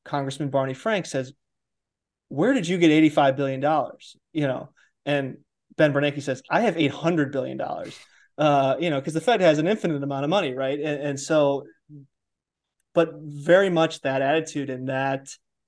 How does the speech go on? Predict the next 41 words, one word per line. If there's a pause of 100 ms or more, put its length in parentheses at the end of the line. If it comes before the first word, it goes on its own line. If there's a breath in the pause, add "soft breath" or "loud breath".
(580)
that
sort
of
truth
really
drew
me
to
this
of,
like,
okay,
there,
there's
a
lot
that
can
be
done.
There's
a
lot
of
interesting
policies (440)
sort
of
that
can
happen
in
a
crisis.
And (380)
we're
talking
about
the
difference
between,